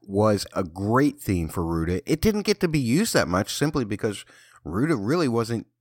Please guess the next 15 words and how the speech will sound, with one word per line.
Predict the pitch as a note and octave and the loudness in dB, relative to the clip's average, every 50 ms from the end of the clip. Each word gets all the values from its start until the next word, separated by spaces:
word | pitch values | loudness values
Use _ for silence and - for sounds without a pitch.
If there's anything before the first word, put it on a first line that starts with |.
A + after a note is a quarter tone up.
| _ _ | _ _
utilized | - F#2 G#2+ A#2+ B2 B2 G#2+ G#2+ G#2 G2+ G#2 G#2 G2 - - F#2 | -8 -4 -2 0 2 2 2 2 2 2 2 2 0 -2 -4 -6
all | - - G#2 G#2 G2+ | -2 0 0 2 2
that | G2 F#2+ F2+ - - | 2 2 0 0 -2
much | F#2 F#2 F2+ F2+ - - - - _ _ _ _ _ _ - | -2 -2 -2 -2 -4 -8 -14 -14 _ _ _ _ _ _ -4
at | - F#2+ G2 | 0 2 2
all | - - G#2+ G#2 G#2 G#2 G2+ - - _ _ - | 2 4 4 4 4 4 2 0 -2 _ _ -2
in | A2 A2+ G#2 G2+ | 0 0 0 0
the | F#2+ F#2 | 0 -2
course | - - A2+ G#2 G2 F2+ - - - | -2 2 2 2 2 2 -2 -6 -4
of | G2+ G2+ G2 F2 E2+ | -2 -2 -2 -2 -2
the | E2+ | -6
series, | - - - C#3 E3 D#3 A2 F2 E2 E2+ - | -6 -4 -2 0 2 2 2 2 0 -2 -4
but | - - A2 G2+ | -2 -2 0 0
it's | G#2 G2 - | 0 -2 -4
still | - - - A3+ G#3 - | -4 -2 0 0 0 0